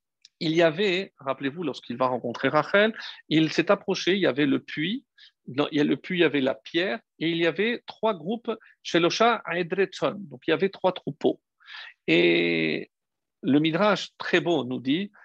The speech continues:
c'est une allusion que Dieu a faite à Yaakov quand il est arrivé, « Sache que tes descendants, eh ben, ils recevront la Torah. » Pourquoi il y a trois troupeaux ? Parce que dans le peuple juif, il y aura trois groupes, donc les Kohanim,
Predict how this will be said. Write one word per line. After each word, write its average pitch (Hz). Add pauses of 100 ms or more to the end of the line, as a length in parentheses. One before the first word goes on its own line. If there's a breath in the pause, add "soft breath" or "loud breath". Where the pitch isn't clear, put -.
(120)
c'est -
une 160 (100)
allusion 202
que 170
Dieu 151
a 160
faite 170
à 151
Yaakov 147
quand 120
il 120
est 110
arrivé, « 143 (260 loud breath)
Sache -
que 175
tes 156
descendants, 160 (400 soft breath)
eh 160
ben, 170
ils 160
recevront 170
la 135
Torah. » - (340 soft breath)
Pourquoi 226
il 240
y 202
a 175
trois 196
troupeaux ? 185 (220)
Parce 175
que 208 (240)
dans 156
le 151
peuple 220
juif, 160
il 156
y 160
aura 151 (120)
trois 156
groupes, 131 (480 soft breath)
donc 139
les -
Kohanim, 151